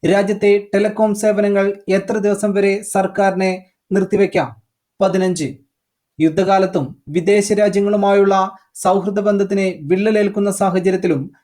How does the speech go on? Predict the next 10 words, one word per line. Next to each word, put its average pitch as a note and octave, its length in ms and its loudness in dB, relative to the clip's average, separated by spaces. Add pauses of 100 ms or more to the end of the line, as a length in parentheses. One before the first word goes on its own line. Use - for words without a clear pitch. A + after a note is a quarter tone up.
(240)
രാജ്യത്തെ F#3+ 520 2
ടെലികോം G#3 400 0
സേവനങ്ങൾ G3 580 0 (120)
എത്ര G3 240 -4
ദിവസം G3+ 360 0
വരെ G3 180 -2
സർക്കാരിന് F#3 800 -2
നിർത്തിവെക്കാം? F3 640 -2 (440)
പതിനഞ്ച് F#3 400 0
ദിവസം. F3 440 -2